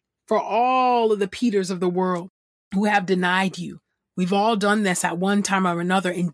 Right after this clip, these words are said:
different ways to varying degrees, oh God. And I thank you that your grace, that you stand ready to forgive us. You stand ready to receive us. You stand ready, uh, uh, uh, to commission us, uh, to do your work and to do your will in the world. So would you help us to confess sin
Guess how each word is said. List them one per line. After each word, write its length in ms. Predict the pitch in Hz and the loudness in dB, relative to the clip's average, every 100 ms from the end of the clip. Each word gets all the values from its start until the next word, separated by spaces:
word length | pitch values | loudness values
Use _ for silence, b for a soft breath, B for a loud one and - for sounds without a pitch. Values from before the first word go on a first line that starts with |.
| - | -2
different 380 | 294 294 262 208 | -2 -2 -2 0
ways 300 | 185 190 - | 0 0 -2
to 80 | 175 | -6
varying 560 | 156 202 240 247 247 | -2 0 2 0 0
degrees, 540 | 214 165 170 180 165 175 | 0 -2 -2 -2 -2 -4
oh 100 | 170 | -4
God. 200 | 175 175 | -4 -2
And 100 | 175 | -4
I 100 | 170 - | -6 -2
thank 240 | 208 202 | -2 -2
you 60 | 196 | -4
that 160 | 190 | 0
your 100 | 208 | 0
grace, 360 | 202 185 214 208 | 0 0 0 0
that 60 | 202 | -2
you 120 | 220 | 0
stand 360 | - 226 208 | 0 0 2
ready 200 | 196 196 | 2 2
to 80 | 220 | 0
forgive 420 | - 226 180 175 | 0 0 2 0
us. 280 | 196 185 - _ _ _ _ | -2 -10 -14 _ _ _ _
You 120 | 214 | -2
stand 380 | 240 - 220 220 | -2 0 0 0
ready 220 | 196 214 | 0 0
to 100 | 220 | 0
receive 580 | 233 247 - 190 196 196 | -2 -2 -2 -2 -2 0
us. 380 | 190 196 - - _ _ - | -2 -4 -8 -16 _ _ -4
You 140 | 240 | -4
stand 400 | - 233 220 190 | -2 0 0 0
ready, 400 | 196 214 240 262 _ _ - | 0 0 -2 -4 _ _ -2
uh, 140 | 202 - | -2 0
uh, 140 | 185 - | -2 0
uh, 120 | 185 | -2
to 140 | - | -2
commission 540 | 202 196 196 233 277 240 | -2 0 0 0 0 0
us, 360 | 233 - - - _ - | 0 -4 -10 -18 _ -4
uh, 140 | 202 | -2
to 120 | 180 | 0
do 200 | 190 220 | 0 2
your 240 | 214 196 226 | 0 0 0
work 280 | 202 190 - | 0 -4 -4
and 100 | 175 | -8
to 80 | |
do 120 | 165 196 | -4 -2
your 200 | 185 165 | -2 -2
will 220 | 175 175 | -2 -2
in 80 | 165 | -4
the 80 | |
world. 280 | 160 165 165 | -4 -4 -2
So 100 | 196 | -2
would 140 | 208 226 | 0 0
you 100 | 214 | 0
help 200 | 220 285 | 0 -2
us 240 | 302 - _ _ _ - | -6 -10 _ _ _ -8
to 180 | - 196 | -4 -2
confess 420 | 202 185 254 294 | -2 -2 -2 -2
sin 420 | - 285 277 320 | -2 -2 -2 -6